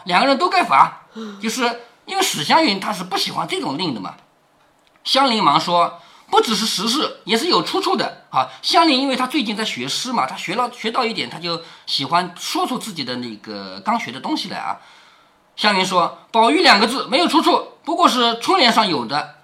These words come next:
诗书什么的记载没有，算不得。”也就是你非要说薛宝钗说的宝指的是玉，那这两个字没有古代的书典上有，只有我们平常春联上有的，不能算。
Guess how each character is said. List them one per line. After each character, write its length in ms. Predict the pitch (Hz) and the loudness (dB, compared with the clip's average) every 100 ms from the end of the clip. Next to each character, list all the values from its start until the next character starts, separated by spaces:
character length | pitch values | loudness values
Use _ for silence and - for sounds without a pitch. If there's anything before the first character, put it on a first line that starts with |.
| _ _ | _ _
诗 280 | - - 320 | 0 2 2
书 220 | - 349 | 2 2
什 140 | 262 170 | 2 0
么 80 | |
的 100 | 175 | -2
记 160 | 185 269 | -4 -4
载 140 | 175 | -2
没 120 | 135 269 | 0 2
有， 280 | 156 - - | 2 0 0
算 240 | - 339 | 4 4
不 80 | 180 | 4
得。” 240 | 113 - - - | -6 -12 -16 -10
也 80 | |
就 100 | 180 | -6
是 140 | 262 269 | -4 -2
你 160 | 147 | -4
非 120 | 147 349 | -4 4
要 160 | 285 | 4
说 300 | 220 233 233 - - _ - - _ _ _ _ _ - | 6 2 0 -6 -20 _ -20 -20 _ _ _ _ _ -6
薛 220 | - 320 | -2 2
宝 140 | 247 | 4
钗 100 | 185 | 4
说 160 | 202 285 | 2 0
的 80 | 254 | 0
宝 400 | - - 120 160 | 4 6 4 2
指 160 | 156 | -2
的 100 | 143 | -6
是 160 | 156 175 | -6 -4
玉， 380 | 214 262 117 - _ | -4 -4 -4 -16 _
那 120 | 220 | -2
这 100 | 226 | 2
两 180 | 359 170 | 2 2
个 60 | 196 | 0
字 360 | 240 170 - _ - | -4 -6 -8 _ -4
没 160 | 226 | 0
有 280 | 330 180 160 - - | 4 4 2 -4 -8
古 160 | 151 | -4
代 140 | 233 269 | -4 -2
的 120 | 214 | -4
书 300 | - 403 440 | -2 2 2
典 220 | 269 208 | 0 -4
上 160 | 147 139 | -4 -4
有， 140 | 87 | -8
只 160 | - 220 | -6 -2
有 100 | 330 | 0
我 160 | 156 | -2
们 100 | 123 | -4
平 160 | 156 220 | -4 -2
常 140 | 233 | -2
春 180 | - 392 | -2 -2
联 140 | 208 202 | 0 0
上 160 | 247 | 0
有 100 | 123 | -2
的， 140 | 90 - | -8 -10
不 140 | 226 | -4
能 100 | 240 | 0
算。 200 | 294 | 0